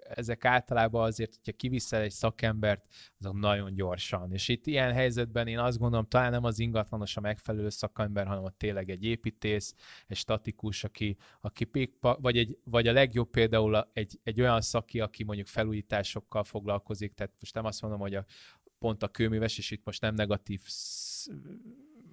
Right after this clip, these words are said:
értelemben használom, hanem mondjuk a kőműveseknek is van egy olyan vált-, verziója, akik azért tényleg jól értenek, tehát nem a mindenhez is, hanem tényleg jól értenek ezekhez a,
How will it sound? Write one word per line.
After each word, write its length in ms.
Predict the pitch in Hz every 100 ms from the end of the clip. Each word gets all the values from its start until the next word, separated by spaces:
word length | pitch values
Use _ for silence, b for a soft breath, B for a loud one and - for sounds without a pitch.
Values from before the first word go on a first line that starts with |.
| - -
értelemben 800 | 117 110 - 107 107 110 110 110
használom, 560 | 117 131 - 143 139 131
hanem 260 | 120 117 B B
mondjuk 280 | - 117 107
a 40 |
kőműveseknek 760 | - 131 117 110 - - 110
is 140 | 110 -
van 160 | 110
egy 160 | 101 101
olyan 200 | 101 98
vált-, 380 | 107 107 - 123 127
verziója, 600 | 120 117 110 113 113 113
akik 320 | 107 - -
azért 260 | 107 107 101
tényleg 380 | - 107 101 95
jól 260 | 104 104
értenek, 500 | 95 95 - 98 98
tehát 240 | - 95 104
nem 80 | 98
a 20 |
mindenhez 500 | 104 107 107 104 104
is, 120 | -
hanem 180 | 104 98
tényleg 280 | 110 95 98
jól 180 | 104
értenek 420 | 98 95 - 95 -
ezekhez 420 | 98 98 - 98
a, 140 | 98